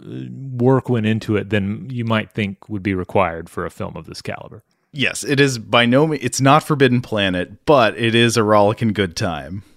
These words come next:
Speaker 1: Yeah, and it's essentially a kid's movie.
Speaker 2: So, Rob, were you saying we, I didn't even realize this was the case, but were you saying we have a tradition of doing robot movies around the holidays? It is December now, I guess.
Speaker 1: Essentially, I mean, this is only the third Christmas of Weird House Cinema,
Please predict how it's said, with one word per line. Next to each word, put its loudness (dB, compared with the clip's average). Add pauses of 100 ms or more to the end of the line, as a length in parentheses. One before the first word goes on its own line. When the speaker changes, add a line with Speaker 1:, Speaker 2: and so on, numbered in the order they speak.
(160)
Speaker 1:
Yeah, 2
and 4
it's 2
essentially 2
a 2
kid's -2
movie. -14 (320)
Speaker 2:
So, 4
Rob, 6
were 0
you 0
saying 2
we, -2
I 4
didn't 2
even 4
realize 4
this -6
was -4
the -4
case, 2
but -4
were 2
you 2
saying 2
we 2
have 2
a 4
tradition 2
of 0
doing 4
robot 4
movies 2
around 4
the 0
holidays? 4
It 0
is -4
December 2
now, 0
I -6
guess. -6 (400)
Speaker 1:
Essentially, 2
I 2
mean, 2
this -4
is 2
only 4
the 2 (480)
third 4
Christmas 0
of 0
Weird 0
House 2
Cinema, -2